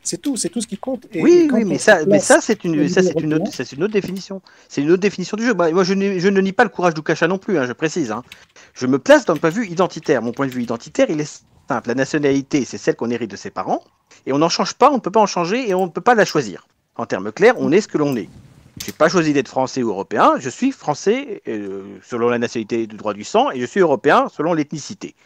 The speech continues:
Speaker 2: Bon, eh ben, j'assume ce fait, et je ne veux pas être autre chose. Et c'est, c'est ça, le, le discours identitaire, il est très clair. C'est le discours de la permanence. Tu es ce que tes ancêtres sont.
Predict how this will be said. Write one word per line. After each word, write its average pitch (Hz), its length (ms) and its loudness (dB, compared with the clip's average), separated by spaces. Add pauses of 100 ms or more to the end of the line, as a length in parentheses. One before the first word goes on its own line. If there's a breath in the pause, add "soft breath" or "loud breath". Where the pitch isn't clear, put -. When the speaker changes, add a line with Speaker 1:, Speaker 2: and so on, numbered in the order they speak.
(280 soft breath)
Speaker 2:
Bon, - 140 -14
eh - 60 -12
ben, - 100 -12
j'assume 113 380 -6
ce - 100 -14
fait, 247 320 2
et 135 60 0
je 131 60 -2
ne 110 60 -4
veux 101 100 -6
pas 220 120 6
être 254 140 2
autre 156 120 -4
chose. 107 360 -6 (500 loud breath)
Et 101 80 -6
c'est, 117 160 -10
c'est 135 160 -8
ça, 269 180 6
le, 208 120 4
le 147 160 2
discours 220 260 -6
identitaire, 165 460 0
il 143 80 0
est 127 80 -6
très - 160 -2
clair. 320 280 4 (220 loud breath)
C'est - 140 -12
le - 40 -10
discours 233 200 -2
de 180 40 -2
la 123 60 2
permanence. 165 680 2
Tu 151 240 0
es 311 100 4
ce - 120 -2
que - 160 0
tes 131 180 0
ancêtres 143 360 2
sont. - 320 -2